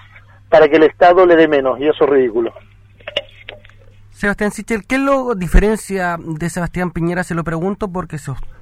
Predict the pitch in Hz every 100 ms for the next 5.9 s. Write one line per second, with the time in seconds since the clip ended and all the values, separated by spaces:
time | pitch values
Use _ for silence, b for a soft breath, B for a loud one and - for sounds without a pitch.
0 | b - - - 175 - 143 131 151 165
1 | 165 160 - 160 185 208 233 214 190 185
2 | 196 175 160 160 156 160 151 156 156 147
3 | 147 143 - 156 151 135 139 139 135 135
4 | 143 139 135 135 139 127 120 131 131 b
5 | b b 151 208 185 165 - 185 175